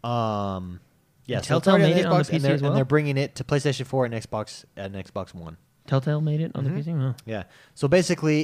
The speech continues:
Speaker 2: it's, uh, explore, craft, build, cooperate, or compete, and try and survive. That's it. That's fun. It's like Stardew Valley with multiplayer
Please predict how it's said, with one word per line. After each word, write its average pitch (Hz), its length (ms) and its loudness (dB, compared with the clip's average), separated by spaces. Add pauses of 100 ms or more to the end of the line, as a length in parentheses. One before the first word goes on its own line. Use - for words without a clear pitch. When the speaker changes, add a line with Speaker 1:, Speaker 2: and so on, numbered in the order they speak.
Speaker 2:
it's, 127 360 -2
uh, 113 400 0 (480)
explore, 151 480 2
craft, 143 480 -2
build, 135 480 2 (480)
cooperate, 143 680 2
or 120 80 0
compete, 156 760 -4 (1160)
and 107 520 -6
try 110 180 -8
and 117 100 -6
survive. 143 340 -4 (1200)
That's 117 200 -10
it. 165 260 -8
That's 120 160 -4
fun. 160 240 0 (480)
It's - 100 -6
like 156 120 4
Stardew 151 320 4
Valley 147 300 2
with 123 160 -2
multiplayer 113 540 -2